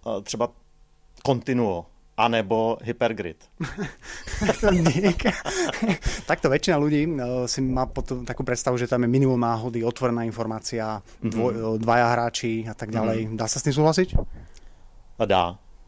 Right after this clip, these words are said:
Speaker 2: Hej, a potom kde je hranica medzi nejakou jednoduchou eurohrou a zložitejšou abstraktnou hrou? Okrem grafiky a tej témy, že rádoby témy.
Speaker 1: Jasně. Eh,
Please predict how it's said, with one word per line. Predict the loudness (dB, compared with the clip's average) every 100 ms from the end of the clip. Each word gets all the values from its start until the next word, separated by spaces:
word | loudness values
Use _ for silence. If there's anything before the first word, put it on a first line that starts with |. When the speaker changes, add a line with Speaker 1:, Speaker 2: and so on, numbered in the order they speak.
| -20
Speaker 2:
Hej, | -12 -6 0
a |
potom | 4 4
kde | 6 4
je |
hranica | 4 2 0 -2
medzi | -2 -4 -4
nejakou | -4 -2 -2 -2 -4 -6
jednoduchou | -2 0 2 2 2 2 2 -4 -18 -4 0
eurohrou | 2 2 2 2
a | 2 2
zložitejšou | 0 -2 0 -2 0 -2
abstraktnou | -2 -6 -8 -2 -2
hrou? | 0 0 -2 -8 -8 -4 -4 -6 -16 -20 -20 -20 -20 -20 -20 -20 -20 -20 -20 -20 -20 -20 -16 -8
Okrem | -2 -2
grafiky | -2 -2 -4 0 0
a | 0 -4 -6
tej | -6 -6 -8 -4
témy, | -2 -2 -4 -4
že | -6
rádoby | -4 -4 -4 -6
témy. | -6 -6 -4 -6 -8 -16 -18 -18 -20 -20 -20 -20 -18 -8
Speaker 1:
Jasně. | 0 0 0 -2 -4 -8 -16 -20 -20 -20 -20 -20 -20 -10
Eh, | -4 0 0 0 -2